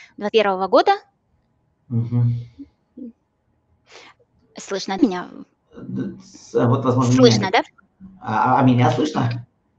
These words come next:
Speaker 2: У
Speaker 1: Да,
Speaker 2: меня
Speaker 1: да,
Speaker 2: вот
Speaker 1: да, и вас
Speaker 2: какой-то
Speaker 1: слышно.
Speaker 2: сбой с картинкой, и даже не знаю, видно меня или нет, но неважно, э, с-, не, не во мне главное дело. Главное, что вас видно и слышно.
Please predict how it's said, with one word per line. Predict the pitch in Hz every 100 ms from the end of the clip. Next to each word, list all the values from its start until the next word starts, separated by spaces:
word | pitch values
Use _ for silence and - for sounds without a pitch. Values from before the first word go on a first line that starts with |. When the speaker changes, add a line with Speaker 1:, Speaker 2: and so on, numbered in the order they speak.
| _ _ _ _ _ _
Speaker 2:
У | -
Speaker 1:
Да, | 240
Speaker 2:
меня | 240
Speaker 1:
да, | 240
Speaker 2:
вот |
Speaker 1:
да, | 208 196
и | 220
вас | 214 196
Speaker 2:
какой-то | - - 151 151 240
Speaker 1:
слышно. | - 180 156
Speaker 2:
сбой | 143 123 175
с | -
картинкой, | 151 151 - - 165
и | 147 120 143
даже | 143 151
не | 156
знаю, | 151 139
видно | 156 131
меня | 127 127 131 131
или | 147
нет, | 220 330 -
но | 240 240
неважно, | 165 156 123 110 110 113 117 117 120 120
э, | 120
с-, | 120 - 120 127 139 - 170
не, | 165 180
не | 175 170
во | 165
мне | 175 170
главное | 151 151 147 143
дело. | 117 110 113
Главное, | 135 156
что | 143 127
вас | 110 -
видно | - 127
и | 120
слышно. | 117 - - 98